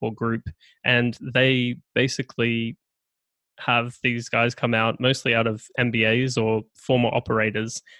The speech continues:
and their mandate is to go find companies to acquire.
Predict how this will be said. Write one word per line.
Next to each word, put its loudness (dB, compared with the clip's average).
and -2
their 6
mandate 4
is -2
to -8
go 0
find -2
companies -2
to -8
acquire. 0